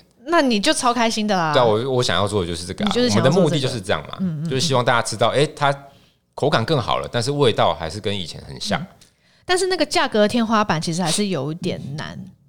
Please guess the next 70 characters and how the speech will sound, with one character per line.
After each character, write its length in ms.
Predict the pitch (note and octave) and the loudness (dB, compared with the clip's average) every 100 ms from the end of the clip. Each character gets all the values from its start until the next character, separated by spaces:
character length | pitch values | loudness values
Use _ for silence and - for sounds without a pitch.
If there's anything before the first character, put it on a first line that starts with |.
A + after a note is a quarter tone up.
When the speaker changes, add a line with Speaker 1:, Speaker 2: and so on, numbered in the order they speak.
| _ | _
Speaker 2:
对， 260 | F3+ F2 D2+ | 0 0 0
小 200 | - F#2 | 0 2
面 200 | D#3+ C#3+ | 2 2
包， 400 | C#3 C3+ C3 - - | 2 2 -4 -16 -6
传 160 | B2 | -4
统 140 | C3 G#2 | -2 -4
台 100 | F2+ | -4
式 100 | A2 | -2
面 120 | G#2+ | 0
包 100 | G#2 | 0
大 120 | A2 | 0
概 180 | A2 A2 | 0 0
Speaker 1:
嗯。 80 | G#2+ - | -4 -14
Speaker 2:
顶 180 | - F#2 | -10 -8
多 160 | G2 A#2 | -4 -2
就 120 | B2 | -2
五 100 | D#2+ | -4
十 140 | E2 | -8
块 180 | - G2+ | -6 -6
吧， 180 | D2+ - | -6 -6
上 220 | - F#2+ | -6 -6
限 200 | E2 F#2 | -6 -8
了。 180 | - - - | -8 -14 -12
Speaker 1:
嗯， 220 | G3 E3+ - | -6 -6 -6
嗯， 220 | F#3 D#3 | -8 -6
嗯。 0 | |
Speaker 2:
对， 80 | F3 | -4
我 60 | D#3+ | -4
们 160 | F2 | -2
有 80 | F#2+ | -2
做 180 | F#2+ C3+ | 0 2
一 40 | |
个 80 | A#2+ | 2
那 100 | G#2 | 0
个 80 | G#2+ | -2
小 180 | - D2+ | -2 -4
精 240 | - F2+ | -4 -6
灵 100 | F2 D2 | -6 -8
啊， 180 | - - _ - | -12 -14 _ -14
就 100 | F2 | -12
是 100 | F#2+ | -8
花 200 | - G2 | 0 0
生 180 | G#2+ F#2+ | 0 -2
加 180 | F#2+ | -2
草 200 | F#2 - - | -2 -6 -8
莓 140 | D#2 - | -10 -12
的 120 | - | -8
味 160 | F2+ E2+ | -4 -2
道。 220 | D#2 - - _ - | -2 -4 -10 _ -8
Speaker 1:
嗯。 340 | A#3 B3+ C4 | -6 -4 -6
Speaker 2:
就 60 | C4 | -4
是 80 | |
一 80 | G2+ | -4
个 60 | G#2 | -2
菠 140 | A2 | 2
萝 80 | A2 | 2
面 160 | G#2 A2 | 2 4
包 140 | A2 | 4
咬 160 | F#2+ D2+ | 2 0
着 100 | E2+ | 0
一 80 | |
个 80 | G2+ | 0
小 200 | F2+ C2+ | -2 -2
的 80 | C2+ | -4
面 200 | D2+ D#2+ | -8 -8
包。 200 | D2+ C2+ C#2+ | -6 -6 -4
Speaker 1:
对。 280 | F#3 F3 G#3 _ _ _ _ | -4 -4 -6 _ _ _ _
Speaker 2:
对， 100 | - | -14
然 140 | D2+ F2 | -6 -2
后 220 | A2+ G#2+ | -2 -4